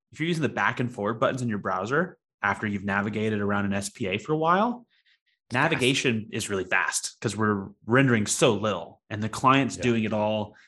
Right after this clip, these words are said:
Speaker 1: And client machines these days are just so fast.
Speaker 2: Fast.
Speaker 1: Like, my, my iPhone's probably the, one of the fastest computers that I own,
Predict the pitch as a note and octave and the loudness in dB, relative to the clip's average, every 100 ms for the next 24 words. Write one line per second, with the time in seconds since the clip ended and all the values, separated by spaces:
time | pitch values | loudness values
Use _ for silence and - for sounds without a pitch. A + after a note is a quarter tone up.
0 | _ B2 - E3+ E3+ C#3 B2+ - A2+ A2 | _ -12 -2 2 2 2 -2 -2 -2 -2
1 | A#2+ A#2 A2+ A2 G#2+ G2+ G#2 - - A2+ | -4 0 0 0 -4 -8 -4 -4 0 4
2 | A2+ G#2+ - F#2+ G2 F#2 D#2 F#2 - - | 4 2 -2 -4 0 0 0 -4 -8 -8
3 | C3 C3+ D3+ D#3 A#2+ B2 B2 A2+ G#2 A2+ | 0 4 4 4 6 4 2 0 0 0
4 | G#2 - - A#2 G#2+ G2+ G#2+ G#2+ G#2 - | -2 -4 -8 -4 -4 0 0 0 -6 -14
5 | - G#2 G2 F2+ F#2 G#2 A2+ F#2 | -6 -2 -2 -4 -4 0 -2 -2